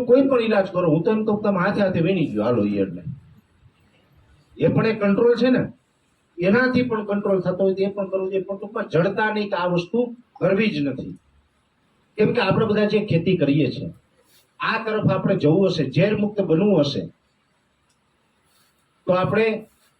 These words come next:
આ વસ્તુને સમજવા માટે પહેલા તો એ સમજવું પડશે કે આનાથી આપણે ફાયદો ને ગેરફાયદો કઈ રીતે ને કઈ રીતે જઈએ તો આપણે સફળ થઈએ. જો આમાં બે ત્રણ વાત એવી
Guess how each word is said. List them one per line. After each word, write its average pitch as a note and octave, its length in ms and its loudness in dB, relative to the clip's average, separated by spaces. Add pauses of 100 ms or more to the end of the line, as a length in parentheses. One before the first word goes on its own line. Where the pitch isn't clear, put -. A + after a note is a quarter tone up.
(160)
આ F3+ 120 -2
વસ્તુને G3 400 2
સમજવા F#3+ 540 2
માટે G3 260 0
પહેલા F#3+ 220 2
તો G3 80 -2
એ F#3 260 2
સમજવું E3 520 2
પડશે C#3 300 0 (720)
કે G3 80 0
આનાથી G3+ 440 2
આપણે G3+ 220 2 (400)
ફાયદો F#3+ 360 2
ને G#3 100 2
ગેરફાયદો F#3+ 600 2
કઈ G#3+ 200 2
રીતે G3 200 -2
ને F3 100 0 (180)
કઈ A#3 220 2
રીતે G#3 300 -2
જઈએ F3 180 4
તો E3 80 2
આપણે D#3 240 0
સફળ D#3 340 2
થઈએ. F2 240 -6 (1700)
જો C#3+ 140 2
આમાં G3+ 240 2
બે G3 160 4
ત્રણ G3 240 2
વાત F#3 200 2
એવી D#3+ 260 2